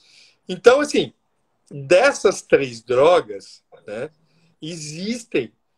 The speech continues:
ô, estudos muito sérios com diferentes populações, estudos multicêntricos, sabe? É, com desfechos clínicos interessantíssimos, né?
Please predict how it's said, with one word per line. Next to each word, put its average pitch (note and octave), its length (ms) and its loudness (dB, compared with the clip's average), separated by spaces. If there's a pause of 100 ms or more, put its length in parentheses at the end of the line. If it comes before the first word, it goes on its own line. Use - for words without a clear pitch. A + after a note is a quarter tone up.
(480)
ô, C3+ 540 2
estudos F3+ 800 -8
muito A3+ 480 -8
sérios E3+ 880 0 (320)
com A3 220 -4
diferentes A3 840 -2
populações, C#3 960 -6
estudos D3+ 520 -12
multicêntricos, C#3+ 1400 -6 (360)
sabe? D#3 560 2 (280)
É, D#3+ 340 2
com B3 180 -10
desfechos G#3+ 680 -4
clínicos F#3 680 -12
interessantíssimos, D#3+ 1800 -6
né? - 220 -10